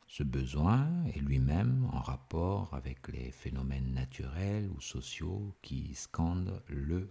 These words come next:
travail humain. Depuis l'invention de l'agriculture, la journée solaire est un cadre dans lequel s'inscrit l'activité de bien des hommes. La civilisation urbaine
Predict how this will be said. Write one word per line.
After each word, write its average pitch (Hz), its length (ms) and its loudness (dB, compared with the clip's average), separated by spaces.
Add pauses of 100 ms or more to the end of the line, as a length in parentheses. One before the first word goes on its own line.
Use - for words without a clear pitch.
travail 82 680 -6 (420)
humain. 62 260 -4 (1300)
Depuis 107 640 4
l'invention 95 580 2
de 69 80 0
l'agriculture, 82 840 -2 (760)
la 69 140 -2
journée 65 380 0
solaire 110 680 0
est - 240 -8
un 67 220 -2
cadre 90 400 -2
dans 69 180 -2
lequel 69 400 -4
s'inscrit - 560 -4
l'activité 71 680 -8
de 71 140 -6
bien 76 400 -2
des 62 240 -6
hommes. 57 320 -6 (1000)
La 67 100 -4
civilisation 71 1040 0 (640)
urbaine 69 680 2